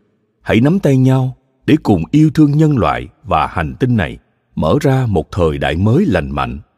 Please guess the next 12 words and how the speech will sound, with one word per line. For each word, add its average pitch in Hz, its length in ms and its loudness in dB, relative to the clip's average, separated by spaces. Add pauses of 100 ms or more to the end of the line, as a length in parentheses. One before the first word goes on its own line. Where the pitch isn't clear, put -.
an 127 260 0
vui 127 360 2 (220)
và 82 260 -2
hòa 76 320 -4
bình 73 280 -4
hơn 110 280 0 (440)
cho 98 320 2
con 131 320 0
người 85 280 0 (340)
và 76 280 -4 (120)
tất - 260 -6
cả 67 200 -6